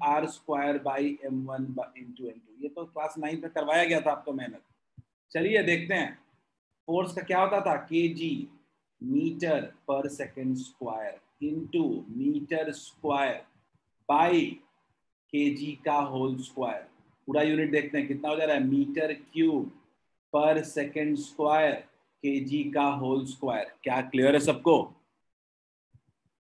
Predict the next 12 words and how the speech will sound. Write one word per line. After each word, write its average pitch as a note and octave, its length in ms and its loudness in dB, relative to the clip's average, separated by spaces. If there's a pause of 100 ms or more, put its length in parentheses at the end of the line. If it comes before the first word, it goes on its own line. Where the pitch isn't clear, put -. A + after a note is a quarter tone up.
कौन F3+ 140 0
सा C4+ 80 8
ऑप्शन F#3 260 6
आ C3 100 4
रहा D3+ 160 2
है? C4 180 -4 (320)
मीटर E3 460 2
क्यूब। F#3+ 360 4 (180)
पहले B2+ 180 -2
तो D#3 100 -2
किसमें C#3+ 300 -2
है? D#3 80 2